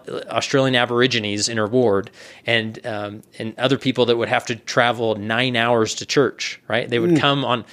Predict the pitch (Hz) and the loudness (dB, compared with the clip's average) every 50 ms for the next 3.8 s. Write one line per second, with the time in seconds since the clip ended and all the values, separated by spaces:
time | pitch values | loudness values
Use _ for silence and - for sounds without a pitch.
0 | - - _ 139 143 147 139 - - 135 131 131 127 131 131 131 135 131 120 120 | -20 -8 _ 0 0 0 0 2 2 4 4 4 4 4 4 4 2 0 0 -2
1 | 120 117 - - - - 139 131 127 127 127 123 - - - - - - 143 139 | -4 -4 -4 -4 -2 2 4 4 4 4 2 0 -2 -8 -20 -20 -12 -8 -6 -4
2 | 127 120 113 113 131 135 139 143 135 131 - - 139 123 120 117 123 123 123 123 | -4 -4 -2 0 2 2 4 4 2 2 2 2 2 2 2 2 0 0 -2 -2
3 | 120 - - 135 123 123 123 123 127 127 120 - 160 147 135 - | -4 -4 -4 -4 -4 -4 -4 -4 -4 -4 0 2 2 2 2 0